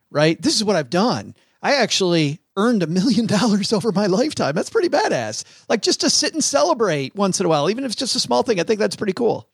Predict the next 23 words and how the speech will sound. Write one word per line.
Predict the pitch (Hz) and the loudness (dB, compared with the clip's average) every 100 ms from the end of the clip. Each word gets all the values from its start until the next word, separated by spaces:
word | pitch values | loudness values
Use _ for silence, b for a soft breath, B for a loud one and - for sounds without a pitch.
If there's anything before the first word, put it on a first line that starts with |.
| _ - | _ -4
And | 233 | 0
I | |
know | 269 247 | 2 2
that's | 202 - | 0 0
a | 180 | -2
great | 175 208 - | 0 0 0
reminder | 202 175 175 151 | 0 2 2 0
for | 160 | 0
me, | 170 175 | 2 2
and | 147 | 2
certainly | - 170 160 | 0 0 -2
talking | 185 175 156 | 0 0 -2
to | 131 | -6
T | - 170 | -6 -2
J | 147 139 | 0 0
is | 147 | 2
also | 135 - | 0 0
a | 143 | -2
great | 151 139 | -2 -2
reminder | 147 135 135 | -2 -2 -2
for | - 135 | -4 -4
me. | 131 135 | -4 -2
But | 147 | -2